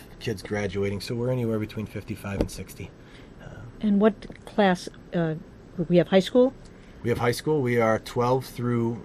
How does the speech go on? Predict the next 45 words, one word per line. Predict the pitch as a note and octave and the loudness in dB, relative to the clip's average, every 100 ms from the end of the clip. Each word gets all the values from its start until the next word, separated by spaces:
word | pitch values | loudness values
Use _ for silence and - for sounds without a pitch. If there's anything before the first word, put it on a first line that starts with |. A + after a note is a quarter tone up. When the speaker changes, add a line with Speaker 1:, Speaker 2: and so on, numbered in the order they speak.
| - | -10
Speaker 1:
twenty-one | - B2 A#2+ A#2+ | -4 -2 0 0
and | A#2 | 0
a | A2 | -2
half, | A2+ A#2+ | -4 -6
so | - G#2+ | -4 -2
that's | G#2+ G2 | -4 -6
grades | G2 A2 A2 G2 | -2 0 0 -2
six | - - C3 - | -6 -4 -6 -8
through | - - A2 A#2 A2+ A2+ A#2+ - - - - - | -10 -6 -2 0 0 0 -2 -10 -20 -20 -20 -20
twelve | - B2 G#2+ G2+ - | -6 -2 -2 -4 -12
plus. | - F2+ - - - - - - - - - - - - - - - | -16 -16 -16 -20 -20 -20 -20 -20 -20 -20 -20 -20 -20 -20 -20 -20 -8
Speaker 2:
And | F3+ | -4
so | - F#3 | 2 4
this | F#3 F#3+ | 4 2
is | E3+ | 2
a | |
formative | D#3 - A3+ G#3+ G3+ F3 | 4 6 6 6 4 2
time | G3 F#3 | 2 4
in | F3+ | 4
the | F3+ | 2
children's | - E3+ E3 C#3 | 4 4 2 -2
years. | C#3+ - - - - - - | -2 -4 -8 -16 -18 -20 -8
Speaker 1:
Yes. | A2+ A#2 - | -2 0 2
Speaker 2:
Obviously. | E3 D#3+ - C#3+ - - | 0 0 -2 -6 -6 -10
Speaker 1:
Yes. | G2 - - - - - | -10 -10 -16 -18 -20 -16
Yeah, | - G2 | -8 -6
we're, | G2+ | -4
and | G#2+ G#2+ G#2+ | -2 -2 -2
we're | G#2 | -2
happy | A#2+ A2+ | -2 -4
to | A2+ | -4
get | A2 | -4
the | G2 | -6
junior | F#2+ G#2+ G#2 | -8 -6 -6
high | G#2+ | -6
rooms | G#2 G2+ G2 | -6 -6 -8
going | - G2 F#2+ F#2+ | -8 -8 -6 -8
to | - | -10
try | - G2+ | -6 -6
to | |
catch | F#2+ G#2 - | -6 -10 -8
some | A2 | -6
of | G2+ | -4
them | G2+ | -2
earlier. | G2 G2 G2 | -2 -4 -6